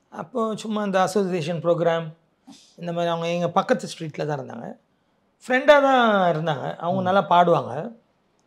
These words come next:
Speaker 1: அதே அசோசியேஷன்ல அவங்க பாடுவாங்க, நாங்க டான்ஸ் ஆடுவோம். இப்படி ஃப்ரெண்டா தான் இருந்தாங்க. But நான் லவ் எல்லாம் அவங்களுக்கு சொல்லல. அவங்களும் என்கிட்ட அதை சொல்லல.
Speaker 2: ம்.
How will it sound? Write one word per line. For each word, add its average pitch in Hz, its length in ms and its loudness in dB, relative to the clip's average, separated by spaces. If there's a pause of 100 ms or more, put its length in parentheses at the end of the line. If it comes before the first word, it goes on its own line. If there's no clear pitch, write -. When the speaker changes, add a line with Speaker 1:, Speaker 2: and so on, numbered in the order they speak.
(380)
Speaker 1:
அதே 180 260 4
அசோசியேஷன்ல 196 520 0
அவங்க 175 220 0
பாடுவாங்க, 175 520 2
நாங்க 185 240 -4 (100)
டான்ஸ் 156 240 -4
ஆடுவோம். 156 440 -10 (500)
இப்படி 214 240 -6
ஃப்ரெண்டா 214 240 -2
தான் 247 180 4
இருந்தாங்க. 202 480 2
But 175 60 -4
நான் 170 380 -4
லவ் 165 200 -2
எல்லாம் 196 200 -2
அவங்களுக்கு 147 420 -6
சொல்லல. 143 320 -8 (580)
அவங்களும் 185 440 -2
என்கிட்ட 143 200 -8
அதை 135 180 -12 (100)
சொல்லல. 147 440 -8
Speaker 2:
ம். 131 300 -10